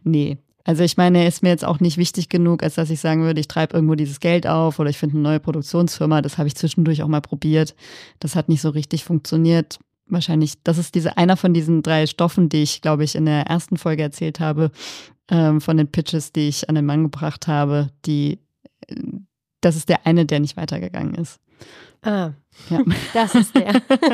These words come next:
Speaker 1: <laughs> Genau.
Speaker 2: Der, der Kreis schließt sich.
Speaker 1: Ja. Was findest du jetzt gerade für dich aktuell sind so die Themen bei Verträgen, die dich umtreiben? Also wo sagst du, „Hätte ich das mal früher gewusst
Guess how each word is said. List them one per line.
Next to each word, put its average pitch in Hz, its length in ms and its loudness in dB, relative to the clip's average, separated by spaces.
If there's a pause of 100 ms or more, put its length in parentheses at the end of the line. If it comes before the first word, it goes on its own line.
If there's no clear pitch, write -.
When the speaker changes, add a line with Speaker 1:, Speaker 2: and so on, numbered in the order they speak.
(140)
Speaker 1:
<laughs> - 640 -4
Genau. 160 220 2
Speaker 2:
Der, 190 180 0
der 175 160 -4
Kreis - 360 -10
schließt 165 300 -12
sich. 175 240 -10 (180)
Speaker 1:
Ja. 175 180 -2 (640)
Was 190 300 0
findest 226 400 0
du 196 360 0 (460)
jetzt - 440 -2
gerade 185 600 2
für 170 180 -4
dich 190 440 -2
aktuell 175 580 0
sind 165 200 -2
so 170 80 -4
die 151 160 -4
Themen 175 520 0 (160)
bei 170 120 0
Verträgen, 160 800 0
die 156 140 -4
dich 160 380 -4
umtreiben? 160 720 -2
Also 151 260 -4
wo 170 120 -2
sagst 170 460 -2
du, 165 360 0 (480)
„Hätte 175 200 2
ich 160 100 -6
das 180 200 0
mal 175 120 4
früher 190 300 2
gewusst 143 680 -8